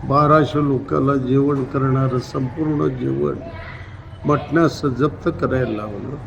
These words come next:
पैसे, दारू, जेवण असं सर्रास सुरू असताना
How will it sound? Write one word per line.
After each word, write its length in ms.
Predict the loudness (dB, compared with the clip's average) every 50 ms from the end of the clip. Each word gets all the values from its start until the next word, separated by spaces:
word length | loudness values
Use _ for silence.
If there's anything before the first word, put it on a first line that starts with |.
| -14 -14 -14 -14 -14 -14 -14 -14 -12 -12 -12 -10 -10 -6 -2
पैसे, 720 | 0 2 2 2 2 2 4 4 6 6 4 2 -2 -6 -8 -8 -10 -10 -8 -6 -2
दारू, 460 | 2 4 6 6 6 6 4 4 4 2 0 -2 -6 -8 -10 -10 -12 -12 -12 -12 -8 -2 2
जेवण 440 | 2 4 4 4 4 4 4 2 0 -2 -6 -8 -10 -12 -12 -12 -10 -10 -10 -10 -10 -12 -12 -8 -4
असं 360 | -4 -2 -2 2 4 4 4
सर्रास 800 | 4 2 -2 -2 -2 0 0 2 4 6 6 8 8 8 8 6
सुरू 320 | 2 0 -4 -2 0 0 2
असताना 540 | 2 0 0 -2 -2 -2 -2 -2 -2 -2